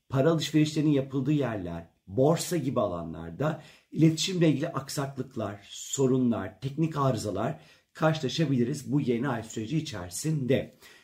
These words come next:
Şimdi Aldebaran'dan bahsetmiştim sizlere. Yani kraliyet yıldızından bahsetmiştim.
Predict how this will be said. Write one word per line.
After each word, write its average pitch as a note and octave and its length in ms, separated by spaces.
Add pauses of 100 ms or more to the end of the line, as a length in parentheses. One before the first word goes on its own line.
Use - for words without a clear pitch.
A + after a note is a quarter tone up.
(140)
Şimdi F3+ 460
Aldebaran'dan F3 720
bahsetmiştim F#2+ 580
sizlere. F#2 540 (240)
Yani C#3+ 420
kraliyet D3 580
yıldızından F2+ 520
bahsetmiştim. D3+ 640